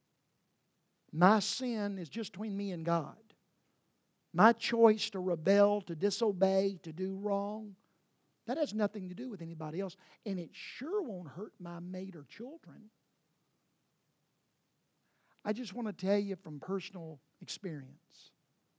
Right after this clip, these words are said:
I do battle with self-deception, but I don't battle with that anymore. There was a day when I actually believed that.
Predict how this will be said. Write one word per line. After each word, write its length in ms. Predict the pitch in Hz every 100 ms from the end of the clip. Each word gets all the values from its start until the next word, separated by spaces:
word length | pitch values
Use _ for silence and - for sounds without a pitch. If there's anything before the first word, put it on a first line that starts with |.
| _ _ _ _ _ _ _ _ _
I 120 | - 240
do 280 | 175 202
battle 360 | 202 170 160 160
with 160 | 151 135 - - - - -
self-deception, 1000 | 202 190 - 165 - 175 - - 139 139 _ _ _ _ _ _ _ _ _
but 120 | 143
I 60 | 139
don't 240 | 175 226
battle 280 | 226 226 240
with 140 | 208
that 200 | 214 208 190
anymore. 380 | 156 139 139 - _ _ _ _ _ _ _ _ _ _ _
There 100 | 180
was 140 | 196 196
a 60 |
day 180 | 196 196
when 160 | 202 185
I 160 | 196
actually 280 | 202 - 208
believed 420 | 180 190 226 185
that. 200 | 139 123